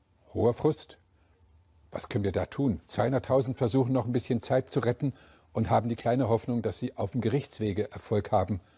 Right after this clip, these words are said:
Aber wenn auch das geklärt ist, dann haben wir ein großes Potenzial von unzufriedenen jungen Männern, überwiegend ohne Familien,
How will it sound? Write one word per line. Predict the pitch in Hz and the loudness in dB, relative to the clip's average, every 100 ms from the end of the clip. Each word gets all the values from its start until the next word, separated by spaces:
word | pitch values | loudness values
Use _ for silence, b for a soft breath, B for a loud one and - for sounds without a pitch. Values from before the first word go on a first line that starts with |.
| b b b b | b b b b
Aber | 104 | 2
wenn | 107 | 4
auch | 113 98 | 2 0
das | 113 131 - - | 2 2 0 -6
geklärt | 123 - 101 101 - | -6 -2 0 0 -2
ist, | 143 - - b b b b | -6 -8 -16 b b b b
dann | - 113 123 | -2 -2 2
haben | 113 110 120 | 2 4 2
wir | 113 117 - | 4 2 2
ein | 92 | -4
großes | 90 107 147 - | -2 2 2 2
Potenzial | - 123 - 101 - 98 110 | -2 -2 -2 -4 -2 0 0
von | 120 107 98 - | 0 -4 -4 -2
unzufriedenen | 143 - 127 - 113 107 101 98 b b b b b | -2 0 -2 2 2 2 0 -2 b b b b b
jungen | 113 135 117 | 6 8 8
Männern, | 113 120 120 | 6 6 6
überwiegend | 110 104 120 117 110 | 6 8 6 6 4
ohne | 110 123 | 6 6
Familien, | 113 98 95 113 113 127 | 4 -2 0 0 0 -2